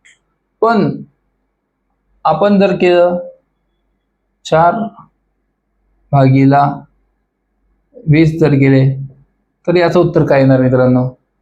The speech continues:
उत्तरामध्ये फरक पडणार आहे, हे तर फिक्स आहे, कारण व्याख्यामध्ये तसं दिलेलं आहे, बरोबर? बघा आता याच्यामध्ये कसा फरक पडतो,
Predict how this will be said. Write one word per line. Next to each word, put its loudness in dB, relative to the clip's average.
उत्तरामध्ये 0
फरक 0
पडणार 0
आहे, 0
हे 2
तर 0
फिक्स -2
आहे, 2
कारण 0
व्याख्यामध्ये 0
तसं 2
दिलेलं 2
आहे, -2
बरोबर? 2
बघा 0
आता -6
याच्यामध्ये -2
कसा 0
फरक -2
पडतो, -6